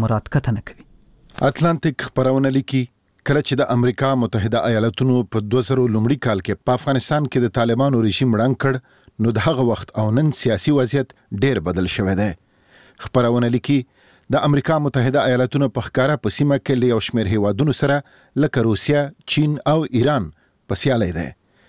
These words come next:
Speaker 2: د خپرونې په باور له تیرو شلو کلونو را په دې خوا دغه سیالي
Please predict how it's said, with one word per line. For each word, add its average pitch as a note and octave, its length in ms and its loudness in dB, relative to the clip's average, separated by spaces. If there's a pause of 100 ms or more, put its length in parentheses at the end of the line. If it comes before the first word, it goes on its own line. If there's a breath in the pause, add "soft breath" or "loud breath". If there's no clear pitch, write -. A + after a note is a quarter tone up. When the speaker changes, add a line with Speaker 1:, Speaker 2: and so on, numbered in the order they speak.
(300 soft breath)
Speaker 2:
د G2 160 0
خپرونې G#2+ 440 0
په G#2 140 0
باور A#2 320 0
له A2 160 -4
تیرو A#2+ 240 0
شلو F#3 300 0
کلونو G#2+ 280 0
را F#2 160 -2
په A2 80 0
دې D3 140 -2
خوا C#3+ 200 0
دغه A#2 200 -2
سیالي A#2+ 280 2